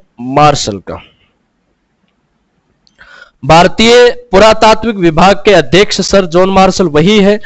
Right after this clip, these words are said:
जिन्होंने उन्नीसवीं, बीसवीं शताब्दी के तीसरे दशक में, यानी उन्नीस सौ इक्कीस बाईस में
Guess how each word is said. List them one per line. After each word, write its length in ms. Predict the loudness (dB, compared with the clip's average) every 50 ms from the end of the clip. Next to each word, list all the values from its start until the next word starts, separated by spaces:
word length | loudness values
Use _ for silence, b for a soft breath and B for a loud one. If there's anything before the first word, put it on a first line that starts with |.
| B B B B B B B
जिन्होंने 720 | -18 -8 -2 0 0 0 2 2 2 2 4 4 4 4 2 2 0 -4 _ _ _ _ _ -2
उन्नीसवीं, 520 | 0 0 2 2 2 2 0 0 0 -2 -2
बीसवीं 380 | 0 0 0 0 0 -2 -4
शताब्दी 480 | -6 -4 0 2 2 2 2 0 -4 -2
के 160 | 0 0 -2 -2 0 -2
तीसरे 340 | 0 0 2 2 2 0 2
दशक 300 | 0 0 -2 -2 -4 -4
में, 120 | -2 -2
यानी 200 | 0 0 0 0
उन्नीस 280 | -2 -2 -2 -4 -2 -2
सौ 80 | -2
इक्कीस 360 | -2 -2 -2 -2 -2 -2 -2 0
बाईस 300 | 0 2 2 2 0 -2
में 160 | -2 -2 -4